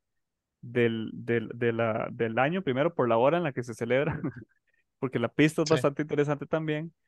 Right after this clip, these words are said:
Speaker 1: Este, bueno, esta pista, eh, ha sido la sede del Gran Premio de Fórmula uno de los Estados Unidos desde mil novecientos cincuenta y nueve.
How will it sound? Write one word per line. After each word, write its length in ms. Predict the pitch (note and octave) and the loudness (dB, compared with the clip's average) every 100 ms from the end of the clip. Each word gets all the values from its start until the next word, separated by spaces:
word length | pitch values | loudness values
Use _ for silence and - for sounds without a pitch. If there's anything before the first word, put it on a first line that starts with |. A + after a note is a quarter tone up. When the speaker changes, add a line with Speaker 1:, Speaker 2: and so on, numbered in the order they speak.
| _ _ _ _ _ - | _ _ _ _ _ -2
Speaker 1:
Este, 760 | A#2 A#2+ - - A2+ A2+ A2+ - | 0 0 -2 0 4 6 4 4
bueno, 240 | C#3+ C#3+ | 2 4
esta 180 | C3 - | 2 0
pista, 640 | - D#3 D#3+ - E3 D#3+ - _ _ - | 2 0 0 2 2 2 -4 _ _ -18
eh, 520 | - B2+ A#2+ A#2 A#2 A#2 - _ _ _ _ _ _ _ _ _ _ _ _ _ | -8 -4 -2 -2 -2 -4 -12 _ _ _ _ _ _ _ _ _ _ _ _ _
ha 200 | - B2 | 2 2
sido 440 | C3+ D3+ D3+ D#3+ D3 | 2 2 4 6 4
la 180 | B2 A#2 | 4 0
sede 420 | C#3+ D3 D#3+ C#3 | 2 4 4 4
del 160 | A2+ | 0
Gran 240 | A#2 B2 C3 | 0 -2 -2
Premio 340 | C#3+ D3 D3+ | -2 -2 -2
de 100 | C3 | -4
Fórmula 340 | B2 B2+ C#3+ C#3 | -4 -4 -2 0
uno 300 | C3 C#3 C#3+ | -2 -2 -2
de 140 | B2 | -2
los 180 | A2+ A#2 | -4 -8
Estados 360 | A#2 A#2+ C3 C#3 | -4 0 0 0
Unidos 540 | C3+ C#3+ D3+ - - _ _ _ _ _ _ _ _ - | -4 -4 -4 -8 -20 _ _ _ _ _ _ _ _ -2
desde 320 | B2 A#2 A#2 | 0 2 0
mil 120 | A#2 | 0
novecientos 340 | C#3 D3+ D#3+ | -2 -6 -10
cincuenta 340 | F3 F3 E3+ F3+ | -10 -6 -4 -4
y 40 | |
nueve. 380 | E3 D#3 C#3 - | -2 -4 -4 -8